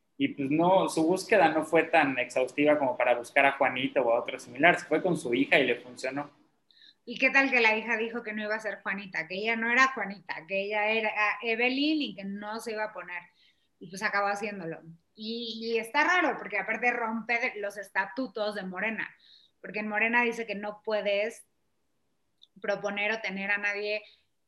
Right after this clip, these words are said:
Speaker 2: con cuatro lazos de, o sea, con
Speaker 1: Sí.
Speaker 2: cuatro.
Speaker 1: Y sa-, hay, hay esta parte que dice, siempre hay un tuit,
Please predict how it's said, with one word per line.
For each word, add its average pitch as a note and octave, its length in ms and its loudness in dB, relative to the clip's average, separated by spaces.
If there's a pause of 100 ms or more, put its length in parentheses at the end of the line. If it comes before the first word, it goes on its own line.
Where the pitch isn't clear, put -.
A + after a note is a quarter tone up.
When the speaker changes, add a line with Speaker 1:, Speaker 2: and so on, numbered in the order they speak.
Speaker 2:
con G#3 280 -6
cuatro A3+ 400 0
lazos G#3 560 0
de, E3+ 460 -8 (640)
o - 40 -20
sea, G3 160 -6
con G3 120 -14
Speaker 1:
Sí. G#3 100 4
Speaker 2:
cuatro. - 260 -2 (1300)
Speaker 1:
Y D3 180 4
sa-, D#3 240 4
hay, D#3+ 280 6
hay F3+ 180 6
esta - 240 4
parte D#3 240 2
que D3+ 80 0
dice, D3 320 0
siempre F3+ 380 2
hay E3+ 160 4
un D3+ 180 -2
tuit, C#3+ 340 4